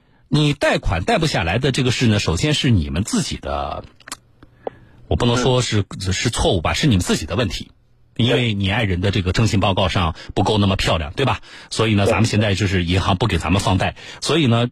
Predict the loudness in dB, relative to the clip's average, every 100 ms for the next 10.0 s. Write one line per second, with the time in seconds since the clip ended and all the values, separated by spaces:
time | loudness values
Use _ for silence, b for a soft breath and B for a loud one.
0 | _ -2 0 2 0 0 -2 B B B
1 | -6 -2 2 2 2 -2 -6 _ -20 _
2 | _ -4 -4 -8 -14 _ 0 0 -2 -2
3 | 0 0 0 0 0 2 2 2 -2 -4
4 | -10 B B B B 0 2 2 0 2
5 | 2 2 0 2 0 2 2 2 0 0
6 | -2 -6 _ -4 -2 0 0 2 0 2
7 | 0 -2 -2 -2 0 0 0 -4 _ B
8 | B B B B -8 -8 -10 -20 _ _
9 | -4 -2 0 4 2 2 -2 -4 -4 -6